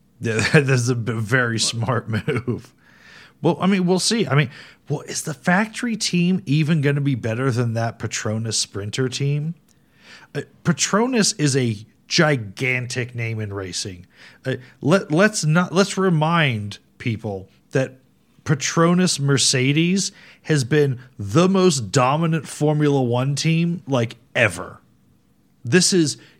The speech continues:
hu-, this is, this makes Red Bull money look like lunch money.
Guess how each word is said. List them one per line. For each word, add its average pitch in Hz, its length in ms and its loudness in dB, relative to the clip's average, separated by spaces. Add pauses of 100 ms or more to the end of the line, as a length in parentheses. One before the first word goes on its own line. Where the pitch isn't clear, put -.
(260)
hu-, 185 120 -2
this 180 360 2
is, 208 160 -2 (240)
this - 200 -2
makes 202 300 0
Red 123 480 0
Bull 135 280 4
money 123 520 -2 (380)
look 120 360 0
like 110 320 -2
lunch 95 520 -6
money. 90 420 -14